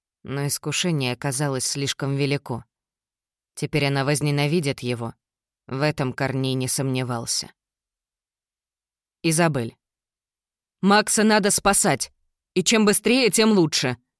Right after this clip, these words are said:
перебила всех Изабель, когда поднялся рой голосов. «Давай я сам решу», слабо ответил он.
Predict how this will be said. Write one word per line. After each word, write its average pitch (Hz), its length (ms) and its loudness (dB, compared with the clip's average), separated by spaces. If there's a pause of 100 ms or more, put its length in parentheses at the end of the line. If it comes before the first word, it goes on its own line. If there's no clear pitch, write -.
(140)
перебила 151 420 0
всех 151 260 -2
Изабель, 151 400 0
когда 139 300 -2
поднялся 139 580 0
рой 147 160 2
голосов. 151 640 0 (680)
«Давай 170 460 0
я 156 200 0
сам 147 420 -2
решу», 139 560 -2 (360)
слабо 165 420 2
ответил 147 460 -2
он. 120 200 -6